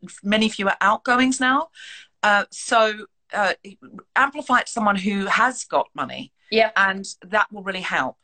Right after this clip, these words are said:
Speaker 1: So, and so just let them be seen, and just, or send them a, a tweet or an Instagram message saying you're doing a great job. I mean, that's really encouraging. So, um, get involved with that. Check it out in our stories. And Kiri, if you could make a story too, and also,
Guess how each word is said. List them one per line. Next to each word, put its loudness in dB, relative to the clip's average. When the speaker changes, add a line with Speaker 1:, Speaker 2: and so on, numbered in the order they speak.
Speaker 1:
So, 0
and 0
so 0
just -8
let -4
them -10
be -8
seen, -4
and 2
just, 0
or 2
send 2
them 0
a, 0
a -4
tweet 0
or 4
an 4
Instagram 0
message -4
saying 2
you're -6
doing -4
a -6
great 0
job. 0
I -2
mean, 0
that's 2
really 0
encouraging. -2
So, 0
um, 4
get -2
involved -2
with -16
that. 2
Check -4
it -4
out 2
in -8
our 2
stories. -4
And 0
Kiri, -4
if -14
you 2
could -8
make -2
a -8
story 2
too, 0
and 0
also, 0